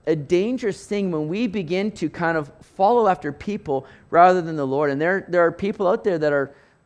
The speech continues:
it, it seems like at times they're, they're looking to promote themselves more than they are promoting Jesus. And we have to be so careful that we're not seeking after, and there's a lot, listen, there's a lot of great people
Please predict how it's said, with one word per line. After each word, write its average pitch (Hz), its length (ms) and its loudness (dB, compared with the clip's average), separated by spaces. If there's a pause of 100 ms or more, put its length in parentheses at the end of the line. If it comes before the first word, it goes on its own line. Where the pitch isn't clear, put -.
(200)
it, 165 300 2
it 147 140 -2
seems 214 500 -2
like 147 320 -2 (100)
at 143 200 -4
times 165 320 -4
they're, 143 260 -2 (260)
they're 160 120 -2
looking 214 260 0
to 185 60 -4
promote 175 360 -4
themselves 165 480 -6
more 165 160 -4
than 170 120 -8
they 170 80 -6
are 165 80 -6
promoting 170 420 -8
Jesus. - 680 -14 (1600)
And 165 100 -4
we - 20 0
have 226 80 -4
to 233 60 -8
be 208 100 -4
so 214 180 -2
careful 202 560 -6 (240)
that 175 160 4
we're 202 140 0
not 262 320 0 (880)
seeking 220 420 -6
after, 175 500 -2
and 190 100 -6
there's 349 160 -2
a 427 40 0
lot, 214 200 4
listen, 233 200 -2
there's 285 180 -4
a 403 40 -2
lot 214 220 4
of 185 100 0
great 175 280 0
people 135 420 -6